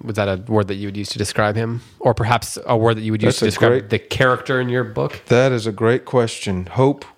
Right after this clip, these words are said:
Speaker 2: is, uh, as Emily Dickinson says, "Hope is a thing with feathers."
Speaker 1: <laughs>
Speaker 2: Um,
Speaker 1: See, this is why it's good to interview poets. They always have a great line from a poem to
Speaker 2: hope,
Speaker 1: call to mind.
Speaker 2: hope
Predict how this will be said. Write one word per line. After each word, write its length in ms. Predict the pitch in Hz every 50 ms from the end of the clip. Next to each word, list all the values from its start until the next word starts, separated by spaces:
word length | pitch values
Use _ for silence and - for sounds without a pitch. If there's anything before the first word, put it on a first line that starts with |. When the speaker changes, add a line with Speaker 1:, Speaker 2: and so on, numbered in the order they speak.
| _ _ _ _ _ _ _ _ _ _ _ _ _ _ _ _ _ _ _ -
Speaker 2:
is, 560 | 113 110 107 110 110 107 101 - - - -
uh, 420 | 110 101 101 101 101 101 95 92 92 - _ _ _ _ _ _ _ _ _ _ _ - - - - _ _ _ -
as 160 | 101 92 101
Emily 320 | 101 95 95 90 92 92 87
Dickinson 520 | 104 131 147 - 117 98 - - 95 92
says, 360 | - - - 76 110 117 -
"Hope 260 | - - 67 - -
is 140 | - 92 101
a 60 | 95
thing 280 | - - 110 104 101 98
with 160 | 95 92 -
feathers." 640 | - - 131 135 127 82 - - - - - - - -
Speaker 1:
<laughs> 1080 | 139 - - - 127 587 - 120 - - _ _ - - - - - - - - - -
Speaker 2:
Um, 460 | - 110 107 107 104 101 98 98 - - _ _ _ _ _ _ _ _ _ _ _ _ _ _ _ _ _ _ _ _ _ _ _ _ - _ _ _ _ _ _ _ _ _ _ _ _ _ -
Speaker 1:
See, 120 | - 135
this 100 | 156 175
is 40 | 202
why 120 | 208 190
it's 100 | 151 -
good 100 | - 156
to 80 | 135 135
interview 220 | 127 123 110 110
poets. 320 | - - 160 120 95 - -
They 80 | 120
always 160 | 135 156 143
have 80 | 147 120
a 40 | 113
great 220 | 110 117 113 113
line 300 | 113 104 107 107 104 101
from 100 | - 107
a 60 | 104
poem 340 | - - 151 135 110 98 98
to 80 | 92 87
Speaker 2:
hope, 280 | 90 - - 156 165
Speaker 1:
call 120 | 113 107 95
to 120 | - 110
mind. 240 | 98 95 90 92 95
Speaker 2:
hope 520 | - - - - 170 190 226 196 - -